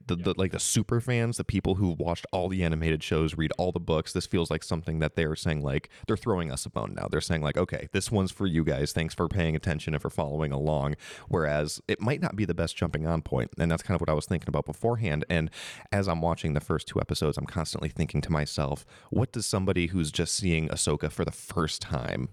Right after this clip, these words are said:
Speaker 1: think of this? Like, are they able to follow along?" I think, like, the plot, like, makes sense. I think, like, anyone can follow along, but I think a lot of, like, the heart is missing because a lot of it is centered around Ezra. We have yet to see Ezra,
Speaker 2: Yep.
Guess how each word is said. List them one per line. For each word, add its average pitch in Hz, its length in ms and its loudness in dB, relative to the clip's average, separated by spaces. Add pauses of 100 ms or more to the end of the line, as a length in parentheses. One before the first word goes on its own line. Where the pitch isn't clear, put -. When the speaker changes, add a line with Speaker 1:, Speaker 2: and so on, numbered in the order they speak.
(120)
Speaker 1:
think - 280 -4
of - 80 -4
this? - 260 -2
Like, 87 180 0
are 90 100 0
they 110 160 0
able 113 240 0
to 104 60 -4
follow 101 360 0
along?" 90 420 2 (300)
I 92 80 0
think, 170 260 -4 (280)
like, 101 220 2 (120)
the - 120 -4
plot, - 340 -2
like, 85 160 0
makes 80 260 -2
sense. 80 220 0
I - 80 -4
think, - 220 -2
like, 67 120 2
anyone 71 240 2
can 69 120 -2
follow 73 320 -2
along, 76 400 2 (320)
but 85 100 0
I 78 60 4
think 92 180 -2
a 62 80 -2
lot 78 300 2
of, 76 80 -4
like, 76 160 0
the - 100 -2
heart - 480 -2 (420)
is 78 160 0
missing 85 460 2
because 82 280 0
a 80 60 0
lot 90 300 2
of 82 140 -6
it 71 240 -2
is 76 140 0
centered 73 280 0
around - 160 -2
Ezra. 71 360 0
We 104 100 4
have 95 100 2
yet 131 140 0
to 92 100 -10
see - 240 0
Ezra, 73 400 0
Speaker 2:
Yep. - 100 -18